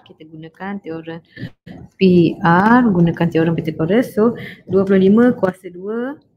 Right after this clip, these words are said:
tolak tujuh kuasa dua sama dengan lima tujuh enam, punca kuasa kita akan dapat dua puluh empat. Dua puluh empat jadi bagi dua, dua belas sini,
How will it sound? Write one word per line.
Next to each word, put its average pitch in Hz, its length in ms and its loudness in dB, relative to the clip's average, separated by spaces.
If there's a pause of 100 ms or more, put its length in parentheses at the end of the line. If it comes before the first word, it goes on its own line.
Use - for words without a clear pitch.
(640)
tolak 180 640 -8 (720)
tujuh 190 800 -10
kuasa 180 320 -12
dua 208 560 -6 (400)
sama 175 320 -10
dengan 220 400 -4 (560)
lima 180 240 -2
tujuh 175 320 -4
enam, 202 400 -2
punca 190 400 -4
kuasa 185 400 -4
kita 226 240 -8
akan 180 240 -4
dapat 175 240 -6
dua 180 240 -2
puluh 185 240 -2
empat. - 400 -2 (480)
Dua 170 240 -4
puluh 180 240 -2
empat 247 400 0
jadi 180 240 -2
bagi 175 400 -4
dua, 233 480 0
dua 170 320 -4
belas 240 400 -6
sini, 247 400 -4